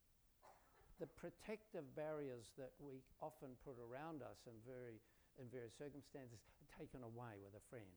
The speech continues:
It's just, ah. You let your guard down. You are willing to be seen as a fool. Forgiveness is a great quality in friendship because you just, you know, you just give space and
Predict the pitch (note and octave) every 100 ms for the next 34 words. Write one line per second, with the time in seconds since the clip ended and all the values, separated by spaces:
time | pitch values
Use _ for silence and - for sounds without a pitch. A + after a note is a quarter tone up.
0 | F2+ - - B2 - - - - - -
1 | - - - - - - - - - -
2 | - - - - - - - - - -
3 | - - - - - C3+ A2 C3+ E3+ -
4 | C3+ B2+ C3 B2+ A#2+ A2 F#2+ G#2 G#2+ A#2+
5 | A2 B2 - D3+ D3 C3+ B2 A#2+ A2 -
6 | C#3 A#2+ A2 G#2+ - D#3 C#3 G#2 G2+ -
7 | - - - - - - - - - D3+
8 | G#3+ G#3+ G3 A#2+ - - - C#3+ C3 B2+
9 | A#2+ D#3+ E3+ F3 E3 - - D3+ C#3+ C3+
10 | - B2 A2+ G#2 - B2+ C3+ - G#2+ -
11 | A2 B2 A#2+ G#2+ A#2 A2 D3+ C#3+ - -
12 | - - - - D3+ - C#4 F3+ D3 C3+
13 | C3 C#3 C3+ D#3 - - D3+ C3 - -
14 | - - C#3 B2 G2 - B2+